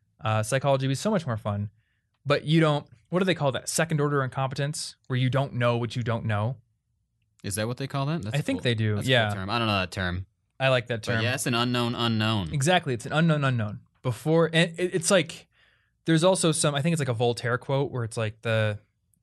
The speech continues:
Speaker 1: "Those who are wise know enough to basically not, not come to conclusions or not speak up, and those who aren't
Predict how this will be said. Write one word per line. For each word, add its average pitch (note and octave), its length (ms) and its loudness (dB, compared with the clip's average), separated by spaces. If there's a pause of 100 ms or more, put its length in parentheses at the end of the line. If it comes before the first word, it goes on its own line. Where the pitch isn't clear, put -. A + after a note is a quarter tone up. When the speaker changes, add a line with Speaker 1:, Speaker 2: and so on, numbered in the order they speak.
(640)
Speaker 1:
"Those C3+ 300 4
who C3+ 100 -2
are A#2+ 120 2
wise A2+ 680 2 (100)
know A2+ 420 2
enough A2+ 360 0
to A#2+ 120 -10 (200)
basically A2+ 440 -4
not, G#2+ 280 -2 (720)
not A#2 160 -8
come A#2+ 180 -4
to A#2 60 -6
conclusions A#2 480 -2
or A2+ 60 0
not G#2+ 240 -2
speak A#2 280 -6
up, A2+ 240 -2 (380)
and A2+ 140 -2
those G#2+ 200 0
who B2+ 120 -6
aren't A2 260 -2